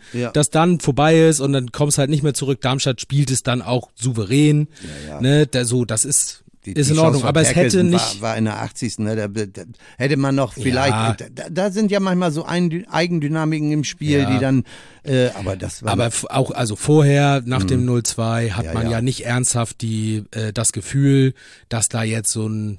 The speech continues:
Speaker 2: richtiger
Speaker 1: Nein.
Speaker 2: Knackpunkt noch mal
Speaker 1: Nein.
Speaker 2: kommen kann,
Speaker 1: Nein,
Speaker 2: ne?
Speaker 1: nein.
Speaker 2: Dann läuft das eigentlich zu Ende.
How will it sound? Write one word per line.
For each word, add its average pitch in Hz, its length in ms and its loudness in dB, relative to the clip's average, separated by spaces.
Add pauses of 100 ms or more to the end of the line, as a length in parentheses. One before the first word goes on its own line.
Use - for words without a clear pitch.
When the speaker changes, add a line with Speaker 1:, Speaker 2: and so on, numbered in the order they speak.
(260)
Speaker 2:
richtiger 117 720 -2
Speaker 1:
Nein. 90 100 -6
Speaker 2:
Knackpunkt 117 520 -4
noch 117 100 -4
mal 107 140 -2
Speaker 1:
Nein. - 80 -6
Speaker 2:
kommen 123 260 -2
kann, 90 240 -6
Speaker 1:
Nein, 92 140 -10
Speaker 2:
ne? 127 80 0
Speaker 1:
nein. 143 80 -2
Speaker 2:
Dann 110 240 -4
läuft 117 300 -2
das 110 120 -2
eigentlich 113 260 -8
zu - 120 -6
Ende. 143 420 2